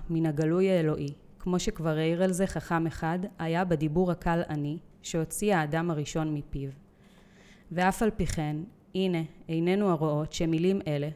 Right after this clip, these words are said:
ורבות אחרות כיוצא בהן, עומדות מובלעות בלשון, ולא כלום.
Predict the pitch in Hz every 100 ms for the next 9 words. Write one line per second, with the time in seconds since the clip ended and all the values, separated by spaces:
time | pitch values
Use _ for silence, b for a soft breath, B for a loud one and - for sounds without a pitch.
0 | - 156 156 156 180 196 - 151 160 -
1 | 160 147 - 151 151 175 202 214 B B
2 | B - 170 175 180 196 180 156 160 156
3 | 160 165 151 - 151 143 147 B B B
4 | 165 185 208 - 175 165